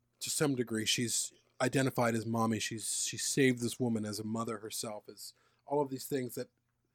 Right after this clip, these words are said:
these, these characteristics that kind of, kind of blossom in her that we see that make her who she is. Then all of those things then become a threat in Alien Three.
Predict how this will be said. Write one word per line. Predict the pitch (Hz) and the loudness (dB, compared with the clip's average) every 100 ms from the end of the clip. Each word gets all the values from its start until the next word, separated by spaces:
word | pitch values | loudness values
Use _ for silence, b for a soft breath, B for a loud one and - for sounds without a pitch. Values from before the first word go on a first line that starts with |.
| _ _ | _ _
these, | 131 - | -4 -2
these | 147 - | -2 -2
characteristics | - 147 - 143 135 - | 4 4 6 4 2 -2
that | 135 | -6
kind | 143 131 | -4 -6
of, | - - _ _ _ _ | -8 -20 _ _ _ _
kind | 143 | -4
of | 123 127 - _ _ _ | -4 -8 -20 _ _ _
blossom | 143 147 151 - 151 | 6 10 10 8 4
in | 139 139 | 4 4
her | 123 127 104 - | 6 6 4 0
that | 123 | 0
we | 127 | 0
see | 117 - 143 | 0 4 4
that | 117 123 | 4 2
make | 123 120 | 0 0
her | 120 | -2
who | 127 | 0
she | 120 127 | 0 0
is. | 117 110 B B B 135 | 0 -2 B B B 4
Then | 165 170 - | 6 6 8
all | 151 185 | 10 12
of | 220 | 12
those | 208 202 - | 10 8 6
things | - 196 139 123 - - _ _ | 8 10 10 4 -2 -8 _ _
then | 147 143 | 8 8
become | 139 139 - 127 | 8 6 6 6
a | |
threat | 120 - 127 143 - - | 6 0 8 8 8 -2
in | 113 | -6
Alien | 120 117 113 110 | -4 -2 -2 -4
Three. | - 127 110 | 0 0 0